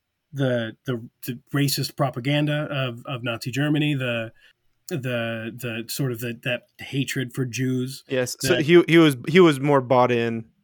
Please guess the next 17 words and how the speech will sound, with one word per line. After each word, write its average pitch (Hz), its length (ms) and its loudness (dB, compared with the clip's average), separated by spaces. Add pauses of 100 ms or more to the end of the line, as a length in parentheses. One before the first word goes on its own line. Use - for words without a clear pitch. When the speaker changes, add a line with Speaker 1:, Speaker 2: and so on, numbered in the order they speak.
Speaker 2:
and, 120 400 -2
Speaker 1:
Exactly. 131 200 2
Speaker 2:
and 143 160 0
kind 117 160 0
of 110 100 -4
pushing 123 360 -4
his 117 180 -6
soldiers 113 460 -6
to, 104 200 -4
to, 104 420 -6 (1160)
Speaker 1:
And 180 140 8
you 175 100 6
Speaker 2:
to 110 60 0
Speaker 1:
can 175 120 4
Speaker 2:
do - 140 2
it. - 20 4
Speaker 1:
see, 165 520 4